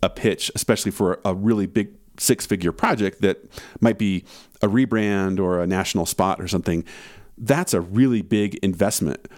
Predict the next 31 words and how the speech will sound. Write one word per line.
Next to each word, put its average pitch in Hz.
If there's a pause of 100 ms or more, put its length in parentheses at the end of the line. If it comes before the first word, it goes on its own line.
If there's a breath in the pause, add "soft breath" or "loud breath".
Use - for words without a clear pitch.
where, 98
you 120
know, 101
you 101
might 117
get 113
a 95
small 98
pitch -
fee 82
of 95
a 90
few 101
thousand 87
dollars, 85
but 95
you 104
might 107
have -
to 92
invest 110 (720 loud breath)
ten 131
or 107
twenty, 107
thirty 110
thousand 95
dollars, 95 (360 soft breath)
um, 92
of 92
employee 104
time 101